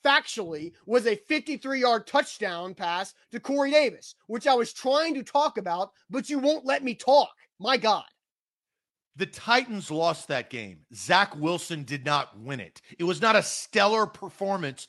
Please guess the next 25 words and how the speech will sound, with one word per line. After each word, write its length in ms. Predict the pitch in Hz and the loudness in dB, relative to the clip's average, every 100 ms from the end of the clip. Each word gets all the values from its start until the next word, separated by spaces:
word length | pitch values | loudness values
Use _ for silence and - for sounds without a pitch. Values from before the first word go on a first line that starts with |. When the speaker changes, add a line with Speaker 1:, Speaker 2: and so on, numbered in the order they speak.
| - - | -16 0
Speaker 2:
by 180 | 185 165 | 2 2
Zach 340 | 175 165 - | 2 2 2
Wilson. 340 | 170 156 110 - _ 127 | -2 -4 -8 -18 _ -4
Zach 280 | 180 247 226 | 0 0 0
Wilson 280 | 254 240 | -2 0
got 200 | 190 160 | 2 2
had 400 | 151 170 202 202 | 0 4 6 6
by 280 | 156 175 160 - - | 6 4 4 -2 -12
Denico 440 | 165 190 196 175 - | -8 -6 -4 -6 2
Autry 640 | 190 220 208 165 143 131 - - | 6 6 6 -2 -6 -6 -10 -6
at 160 | 190 - | -4 -4
the 80 | |
goal 400 | 147 170 208 233 | -8 -2 -2 0
line 400 | 185 160 151 151 139 - | 0 2 2 0 -6 -8
when 120 | 190 | -6
he 80 | 180 | -4
really 400 | 170 220 269 220 | -2 -2 0 0
needed 280 | 208 185 180 | 0 -2 -2
to 80 | |
make 200 | 185 180 | -2 -2
a 60 | 143 | -4
play. 400 | - 214 156 101 _ _ 143 | -4 0 2 0 _ _ -4
That's 380 | 175 302 311 285 | 2 4 2 0
what 140 | 247 | -2
happened. 480 | 165 226 247 139 | 2 2 2 -2